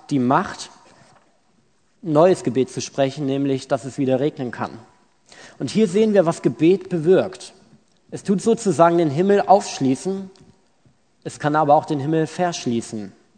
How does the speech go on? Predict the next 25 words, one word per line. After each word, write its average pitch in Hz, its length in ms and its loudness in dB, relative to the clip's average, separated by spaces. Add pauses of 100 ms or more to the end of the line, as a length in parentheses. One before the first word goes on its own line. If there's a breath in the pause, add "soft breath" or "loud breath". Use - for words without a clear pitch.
(960 loud breath)
Ein 156 120 0
geöffneter 196 440 4
Himmel 214 280 0
ist 175 160 -2
so 185 60 0
ein 170 120 0
biblisches 208 500 -6
Bild 202 300 2
dafür, 165 340 -2
dass 147 220 -8
Segen 180 260 0
fließen 123 380 -6
kann, 101 320 -10 (340 loud breath)
dass - 240 -4
Gutes 196 720 0
in 170 140 -4
unser 143 240 4
Leben 160 320 2
kommt 131 320 -4
oder 135 180 2
auch 131 140 2
in 147 40 -6
das 135 180 -6
Leben 139 260 0
derer, 143 440 2